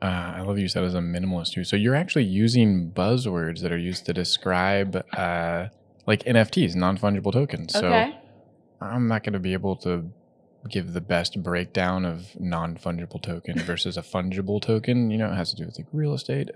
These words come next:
Speaker 1: Essentially what it is, things that we value in the real world. Like, you
Speaker 2: Mm-hmm.
Speaker 1: commented on some art I have here.
Speaker 2: Sure.
Speaker 1: So it's a physical piece of art.
Speaker 2: Mm-hmm.
Speaker 1: I am the original owner.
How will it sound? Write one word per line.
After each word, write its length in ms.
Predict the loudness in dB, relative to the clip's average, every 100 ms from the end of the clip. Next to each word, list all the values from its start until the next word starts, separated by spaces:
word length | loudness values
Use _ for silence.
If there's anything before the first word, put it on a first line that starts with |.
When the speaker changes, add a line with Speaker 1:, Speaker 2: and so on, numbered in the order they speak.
| -10
Speaker 1:
Essentially 500 | -6 -2 0 2 0
what 220 | 2 2
it 80 | 2
is, 360 | 2 0 -2 -8 _ -20 -20 _ _ 2
things 300 | 4 4 4
that 260 | 4 4
we 580 | 2 0 0 2 0 -2 -8 _ _ _ _ _ _
value 580 | -4 0 2 0 0 -2
in 120 | -2
the 100 | -4
real 260 | -4 -2 0
world. 340 | 2 0 -2 -4
Like, 120 | 0
you 100 | 0
Speaker 2:
Mm-hmm. 60 |
Speaker 1:
commented 360 | 0 -2 -4 -8
on 120 | -8
some 160 | -8 -6
art 200 | -4 -2
I 60 |
have 180 | 0 0
here. 260 | 2 0 -2 _
Speaker 2:
Sure. 340 | -6 -4 -4
Speaker 1:
So 140 | -2 -2
it's 120 | 0
a 80 | -2
physical 800 | -2 -2 -2 -2 -4 -4 -4 -8 -16 _ -8
piece 220 | -4 -2
of 100 | 0
art. 360 | 2 2 0
Speaker 2:
Mm-hmm. 260 | -4 -2 -2 -4 -10 _ -6
Speaker 1:
I 160 | -2 0
am 440 | 0 -2 -4 -8 -14 -8
the 100 | -4
original 420 | -4 -4 -6 -4
owner. 360 | 2 4 4 0